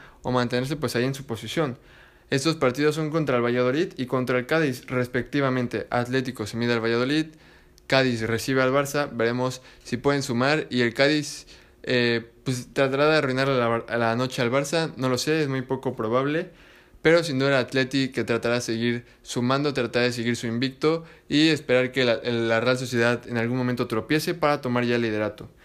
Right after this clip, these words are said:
Y justamente como les decía, la Real Sociedad se mide al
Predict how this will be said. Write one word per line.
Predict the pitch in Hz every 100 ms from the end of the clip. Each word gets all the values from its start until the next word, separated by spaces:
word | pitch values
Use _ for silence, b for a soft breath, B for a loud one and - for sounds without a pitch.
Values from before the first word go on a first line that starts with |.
| b -
Y |
justamente | 127 147 151 143 139
como | 123
les | 113
decía, | 110 143 139 -
la | 113
Real | 123
Sociedad | 120 123 120 139 143 B B
se | - -
mide | 127 143 147 -
al | 123 120 117